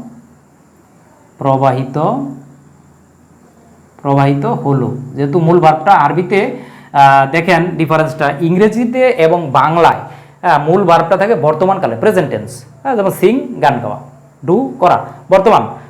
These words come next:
বর্তমানে থাকে। কিন্তু আরবিতে মূল ভার্বটা থাকে অতীতকালে, তাকে আমাদেরকে বর্তমান ভবিষ্যতে কনভার্ট করতে হয়, কনজুগেট করতে হয়। তো আরবিতে যে মূল ভার্বটা না দ খ, না দ খ,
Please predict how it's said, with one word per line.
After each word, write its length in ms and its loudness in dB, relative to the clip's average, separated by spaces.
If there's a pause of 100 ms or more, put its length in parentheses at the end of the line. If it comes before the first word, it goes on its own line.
(100)
বর্তমানে 340 2
থাকে। 280 -4
কিন্তু 200 -2
আরবিতে 520 0
মূল 240 2
ভার্বটা 320 2
থাকে 180 -2
অতীতকালে, 500 -2 (420)
তাকে 400 2
আমাদেরকে 440 2
বর্তমান 440 0
ভবিষ্যতে 380 -2
কনভার্ট 400 0
করতে 220 -8
হয়, 180 -10
কনজুগেট 420 0
করতে 220 -8
হয়। 160 -12 (420)
তো 300 4 (800)
আরবিতে 380 0
যে 100 4
মূল 220 4
ভার্বটা 340 2
না 220 4
দ 180 4
খ, 180 -2 (640)
না 220 2
দ 100 0 (260)
খ, 180 -8